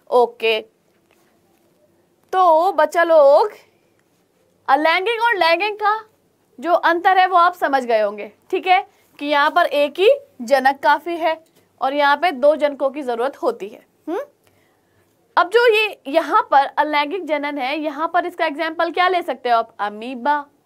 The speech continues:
है ना, मतलब जो एक कोशिकीय, जो एक कोशिकीय होते हैं उनमें अलैंगिक जनन होता है, और जो बहुकोशिकीय होते हैं, मतलब मल्टीसेलुलर होते हैं ऑर्गेनिजम्स,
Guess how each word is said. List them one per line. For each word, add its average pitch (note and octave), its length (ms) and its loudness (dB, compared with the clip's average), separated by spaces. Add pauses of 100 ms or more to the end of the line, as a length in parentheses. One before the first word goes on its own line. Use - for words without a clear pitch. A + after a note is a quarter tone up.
(220)
है B3+ 100 -6
ना, F4+ 200 -4 (680)
मतलब C#4 440 2 (260)
जो D#4 220 -4
एक D4+ 240 -2
कोशिकीय, D4+ 800 -6 (1000)
जो B3 100 -4
एक C4 300 -4
कोशिकीय C4 520 -8
होते A3+ 260 -8
हैं C4+ 200 -10 (840)
उनमें D4+ 320 -2
अलैंगिक B3+ 560 -4
जनन G#3+ 280 -6
होता G#3+ 240 -16
है, F#3+ 160 -20 (580)
और D#4+ 320 4 (240)
जो D4+ 140 -8
बहुकोशिकीय F4+ 880 -4
होते D#4 280 -8
हैं, E4+ 180 -6
मतलब B3+ 300 -8
मल्टीसेलुलर D4+ 760 -8
होते C#4+ 260 -6
हैं D#4 220 -8
ऑर्गेनिजम्स, C#4 720 -6